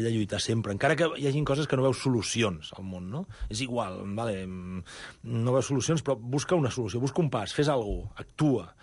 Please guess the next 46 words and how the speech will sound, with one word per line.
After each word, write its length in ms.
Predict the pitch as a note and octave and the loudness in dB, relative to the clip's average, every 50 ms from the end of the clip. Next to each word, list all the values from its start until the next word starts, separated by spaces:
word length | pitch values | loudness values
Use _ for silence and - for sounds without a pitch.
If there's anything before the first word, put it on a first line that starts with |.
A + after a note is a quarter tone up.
| - - - - | -20 -20 -16 -8
I 100 | - A2+ | -6 -6
és 100 | A#2+ A2 | -4 -2
el 120 | A#2 C3+ C#3 C3+ B2+ | -2 0 0 0 0
que 60 | A#2 | 0
al 140 | B2+ B2+ A#2 - | -2 -2 -2 -4
final 220 | A#2+ A#2 A#2 B2+ | -4 -4 -2 0
em 60 | C3+ C3+ | 0 0
defineix 340 | B2 - B2 A2 A#2 A#2 A#2 | 0 0 0 0 0 0 0
a 60 | B2+ | 0
la 80 | A#2+ G#2+ | 0 -2
vida. 160 | A#2 A2+ A#2 | -2 -2 -2
Intento 280 | G#2+ F#2+ G#2 G#2 - - | -4 -4 -6 -6 -6 -6
actuar, 460 | - - - G#2+ A2+ B2+ C3+ D3 D3+ C3 | -4 -2 -2 0 0 2 2 0 0 -2
fer 100 | - - - | -4 -6 -2
coses 380 | - B2 A#2+ C3+ D#3 E3 - - - - - - | -2 0 0 0 0 -2 -4 -6 -4 -4 -2 0
que 120 | - A2 | 0 0
tinguin 240 | G2+ A2+ A2+ A#2 A#2+ | 2 2 4 4 4
un 60 | A#2+ - | 2 2
sentit 240 | A#2+ A#2+ G#2+ A#2 - | 2 0 0 0 -2
per 140 | - G#2+ G#2 | -2 0 2
tot, 160 | - D#3 C3+ | 2 0 2
per 120 | - A2 G2+ | 2 0 2
mi 320 | G#2 C3 D3 F3+ G#3+ G3+ - - | 2 4 4 2 2 0 -4 -10
i 20 | A2 | -12
per 140 | - A2 | -10 -8
l'impacte, 540 | G#2 G#2 G2 F#2 C#3 C#3 - - C3+ C#3+ F3 F#3+ - - - - - - - - - _ - | -8 -8 -6 -4 -4 -4 -4 -4 -6 -6 -6 -8 -12 -18 -20 -20 -20 -20 -20 -20 -10 _ 2
i 300 | C3+ C3 C3 B2+ B2+ B2 | 4 4 4 4 4 2
aprens, 320 | A#2 - B2+ C#3 D3+ C3 B2 | 2 4 4 4 4 2 0
aprens 240 | - A#2+ C3 C3 - | 0 2 0 0 2
constantment, 460 | - D#3 B2 - G#2 G2+ C3 D3+ C3 - - | 0 0 0 -2 -4 -4 -4 -4 -6 -6 -8
lògicament. 460 | G#2+ G#2+ G#2 G#2+ G#2+ G2 G#2+ C3 C#3+ D3+ D#3 - | -6 -4 -4 -2 -2 -2 -4 -6 -6 -10 -10 -12
Et 100 | - F#2 | -12 -4
vas 160 | F2 A2+ G#2+ - | -2 -2 0 2
coneixent. 460 | - D#3 C#3+ A2 - - E3+ F3 C3 | 2 4 4 4 4 2 2 2 2
És 120 | G#2 - - | 0 -2 -2
que, 80 | - A#2 | -2 0
a 260 | A#2+ A#2+ A#2+ A#2+ A#2 A#2+ | 0 2 0 2 2 4
més 100 | C3+ D3 | 4 4
a 60 | E3+ | 4
més, 100 | F#3+ F#3+ | 4 4
lo 120 | E3 D3 B2 | 2 0 0
xulo 240 | - C#3+ F3 A#3 A3 | 0 0 2 2 2
d'això... 240 | C#3 G#2+ B2+ E3+ G#3 G3+ E3+ - _ _ _ _ _ _ _ _ _ - - _ _ _ _ _ - | 2 4 2 2 0 -2 -6 -10 _ _ _ _ _ _ _ _ _ -20 -20 _ _ _ _ _ -8
Abans 240 | - B2 A#2+ B2 B2 | -4 -2 0 0 0
has 80 | A2+ A2 | -2 -2
preguntat 320 | A#2+ A#2+ A#2 A2 B2+ - | -2 -2 0 0 0 0